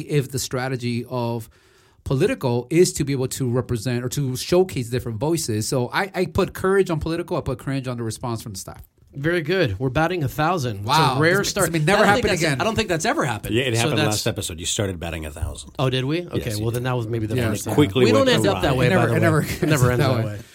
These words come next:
Speaker 2: The most we've ever achieved
Speaker 1: So
Speaker 2: is a sixty-six percent, but, uh, we'll see if we
Speaker 1: let,
Speaker 2: can
Speaker 1: let,
Speaker 2: buck
Speaker 1: let's
Speaker 2: any
Speaker 1: get
Speaker 2: trends
Speaker 1: into,
Speaker 2: today.
Speaker 1: uh, let's get into our second topic, being
Speaker 3: All
Speaker 1: that
Speaker 3: right.
Speaker 1: we're so in, in, uh, in,
Speaker 2: It's very
Speaker 1: yeah, on the same page
Speaker 2: kumbaya.
Speaker 1: in the first one, yeah.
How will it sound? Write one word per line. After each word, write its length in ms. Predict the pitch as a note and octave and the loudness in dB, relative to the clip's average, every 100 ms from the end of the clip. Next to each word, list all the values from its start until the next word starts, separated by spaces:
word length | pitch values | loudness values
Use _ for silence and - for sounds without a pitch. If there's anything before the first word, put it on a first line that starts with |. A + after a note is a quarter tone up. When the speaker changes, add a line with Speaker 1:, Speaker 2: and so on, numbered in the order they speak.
| - - - B2 | -16 -16 -14 -6
Speaker 2:
The 60 | |
most 180 | C#3 F3 | 0 0
we've 100 | E3 | 2
ever 160 | E3 D3+ | 2 2
achieved 300 | D3 D#3 D3+ | 2 0 4
Speaker 1:
So 220 | F3 E3 | 6 6
Speaker 2:
is 140 | D3+ | 4
a 20 | - | 2
sixty-six 540 | D3 - C3 - B2 | -4 -4 -6 -6 -6
percent, 440 | G#2+ A#2+ C3 A2 - | -6 -4 -4 -4 -2
but, 240 | C3 A#2+ | -4 -2
uh, 160 | C#3+ C3 | 0 2
we'll 100 | C3 | 0
see 120 | C3+ E3 | 2 2
if 60 | |
we 80 | D3 | 2
Speaker 1:
let, 80 | D#3 | 0
Speaker 2:
can 160 | C#3+ | 2
Speaker 1:
let, 140 | D3+ F3+ | 2 4
Speaker 2:
buck 120 | D3 | 4
Speaker 1:
let's 120 | C#3+ | 4
Speaker 2:
any 80 | C3 | 4
Speaker 1:
get 80 | A3+ | 4
Speaker 2:
trends 240 | D#3 C#3 | 4 4
Speaker 1:
into, 80 | A3+ A3 | 6 6
Speaker 2:
today. 140 | A3 | 6
Speaker 1:
uh, 180 | A3 A3 | 4 2
let's 220 | G#3+ F#3+ F#3+ | 0 -4 -4
get 80 | |
into 160 | A3 G#3 | -2 0
our 60 | G#3 | 0
second 260 | B3 A#3+ | 0 -2
topic, 420 | D3 G#2+ G#2+ G2 | -2 0 -4 -6
being 160 | - D3 | -2 -2
Speaker 3:
All 60 | D3+ | 2
Speaker 1:
that 60 | |
Speaker 3:
right. 40 | C#3+ | 4
Speaker 1:
we're 100 | D3+ | 4
so 460 | - D#3+ D#3 D#3+ D#3+ | 4 4 4 4 4
in, 120 | D#3 | 2
in, 180 | D3+ C#3+ | -2 0
uh, 520 | C#3+ C#3 C3+ - D3+ - | -2 -2 -4 -8 -14 -10
in, 80 | - | -4
Speaker 2:
It's 380 | A#2 C#3 - | -4 -4 -8
very 360 | - - A#2 B2 | -10 -6 -2 0
Speaker 1:
yeah, 80 | E3 | 2
on 60 | C3 | 2
the 40 | |
same 160 | C3 C3 | 4 4
page 80 | C3 | 4
Speaker 2:
kumbaya. 100 | B2+ | 4
Speaker 1:
in 60 | |
the 60 | C#3 | 2
first 200 | E3 D3+ | 2 2
one, 200 | B2+ A#2 | 2 0
yeah. 260 | C3 A#2 | 0 -2